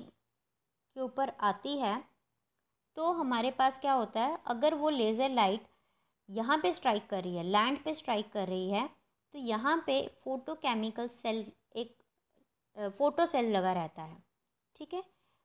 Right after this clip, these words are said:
तो जब वो यहाँ पे स्ट्राइक करती है लैंड के ऊपर, तो वो रिफ्लेक्ट कर जाती है, हमारी रे रिफ्लेक्ट कर जाती है और फोटो सेल को डिटेक्ट हो जाता है कि उसने वन रीड किया है,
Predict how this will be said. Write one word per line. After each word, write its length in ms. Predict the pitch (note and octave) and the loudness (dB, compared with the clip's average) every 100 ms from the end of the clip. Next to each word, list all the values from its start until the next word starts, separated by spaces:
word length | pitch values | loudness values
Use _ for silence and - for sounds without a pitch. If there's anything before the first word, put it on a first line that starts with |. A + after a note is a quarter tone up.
| _ | _
तो 100 | - | -10
जब 240 | D#4 D#4+ C#4+ | 0 2 2
वो 100 | E4+ | 0
यहाँ 400 | C#4 A#3+ C4+ D4 | 2 2 2 2
पे 120 | E4+ | 0
स्ट्राइक 440 | E4+ - B3 C4 - | -4 0 2 2 -2
करती 380 | A#3+ - A3 | -6 -6 -6
है 200 | G#3+ A#3 D4+ _ _ _ | -2 -4 -6 _ _ _
लैंड 340 | G#3 G#3 B3 | -2 0 -2
के 80 | B3 | -4
ऊपर, 200 | G#3+ G#3 | -6 -6
तो 160 | A#3 D4+ | -6 -2
वो 100 | D#4 | -2
रिफ्लेक्ट 520 | C4 B3+ C4 C#4 C#4 | -2 -4 -2 -4 -4
कर 160 | - F3+ | -8 -6
जाती 360 | E3+ D#3+ F3 | -8 -12 -16
है, 180 | D#3+ F3 _ _ _ _ _ | -18 -20 _ _ _ _ _
हमारी 360 | G#3+ G#3 A#3 B3 | -4 -2 0 0
रे 420 | G#3 A3+ D#4+ - _ _ _ A#3 | 2 4 2 -6 _ _ _ -12
रिफ्लेक्ट 440 | B3 - C#4+ D4 | -12 -2 -2 -2
कर 140 | A3+ | -6
जाती 320 | F3 F3 - F3 | -4 -6 -8 -12
है 80 | |
और 180 | - A#3+ | -6 -6
फोटो 420 | B3 - C4+ F4 | -6 -2 0 0
सेल 240 | F#4 D#4 C#4 | 0 0 0
को 100 | C#4+ | -2
डिटेक्ट 480 | A#3 G#3+ - - - | -2 -2 -4 -6 -12
हो 60 | |
जाता 300 | G#3 G#3 G3 | -4 -4 -2
है 60 | A3+ | -6
कि 140 | B3 | -4
उसने 260 | A#3 - C#4 | -10 -8 -10
वन 320 | A#3 G#3 G#3 | -2 0 0
रीड 240 | F#3+ F3 | -2 -4
किया 240 | - F3+ D#3+ | -6 -18 -18
है, 160 | - | -18